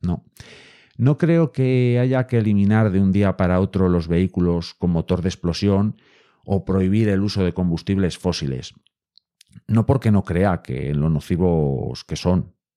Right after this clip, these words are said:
De hecho, creo que son el mayor veneno de nuestros tiempos por muchos motivos, pero de igual manera entiendo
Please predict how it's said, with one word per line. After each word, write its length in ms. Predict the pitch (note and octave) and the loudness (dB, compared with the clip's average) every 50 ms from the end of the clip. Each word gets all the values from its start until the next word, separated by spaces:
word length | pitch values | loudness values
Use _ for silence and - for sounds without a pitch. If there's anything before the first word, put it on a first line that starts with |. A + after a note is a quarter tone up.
| _ _ _ | _ _ _
De 260 | - E2 E2 E2+ E2 F2 | -8 -4 -2 0 0 0
hecho, 300 | F2 - - G2+ F#2 - | -2 -2 -2 -2 -2 -2
creo 400 | G2 F2+ F#2+ G2 G#2+ A#2 C3 - _ _ - - - _ _ _ _ _ | -2 0 0 2 0 0 -2 -4 _ _ -20 -20 -20 _ _ _ _ _
que 120 | - G2+ G2 | -4 -4 -2
son 220 | - B2 A#2+ C3+ | 0 2 2 4
el 140 | C#3+ D3 C#3 | 4 4 2
mayor 420 | C3 A#2+ G#2+ G#2 G#2 A#2 B2+ C3 | 2 2 2 2 2 2 2 0
veneno 580 | B2+ B2 A#2 A2 A2+ A#2+ B2+ G#2+ E2+ C#2+ - - _ - | 0 0 2 2 2 2 2 0 0 -2 -4 -8 _ -8
de 220 | - E2+ F#2 F#2 | -4 -2 0 2
nuestros 560 | F#2 F#2 F#2+ F2+ - - - E2+ D#2 - - | 2 2 2 0 -2 -4 -4 -4 -4 -4 -2
tiempos 460 | - G2 G#2 G#2+ - - F2 F#2 - | 0 0 2 2 0 0 -2 -4 -4
por 260 | - _ - G#2 G2 G#2 | -4 _ 0 0 2 2
muchos 320 | A2+ B2 A#2+ - D3+ B2+ | 2 0 2 2 0 2
motivos, 580 | B2 G#2+ G2 - - B2 G#2 C2 G#1+ - - - _ _ - - _ _ _ _ _ | 2 0 0 0 0 -2 -2 -2 -6 -10 -12 -16 _ _ -20 -20 _ _ _ _ _
pero 220 | - A2+ A2+ A#2+ A2+ | 0 2 2 4 4
de 80 | A#2+ | 4
igual 220 | A#2+ A#2+ C3+ D3 D#3 | 4 4 4 2 2
manera 320 | D#3 D#3 D#3+ D#3 D3+ D#3 | 2 2 2 2 2 0
entiendo 600 | D#3 D3+ - D#3 D#3 D3 C3 A#2 A#2+ B2+ D#3 - | 0 0 0 0 0 2 2 2 0 0 -2 -6